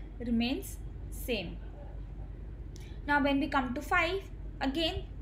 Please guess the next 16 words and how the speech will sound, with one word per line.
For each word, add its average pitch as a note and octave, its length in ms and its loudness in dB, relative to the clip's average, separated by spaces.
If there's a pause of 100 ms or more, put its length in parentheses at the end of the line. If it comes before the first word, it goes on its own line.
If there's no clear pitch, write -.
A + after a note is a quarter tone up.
it A#3 160 -2
gets C4 240 4
appended A#3+ 500 2
at A3 260 2
the G4+ 200 6 (240)
end B3 380 4 (100)
because A#3 260 2
it A3+ 120 -2
is A3+ 80 -4
greater G#3+ 320 2
than F4 160 2
X G4+ 320 -2 (420)
and B3+ 280 6 (220)
start G#3+ 440 4
remains G3+ 360 -4
same. F3 280 -4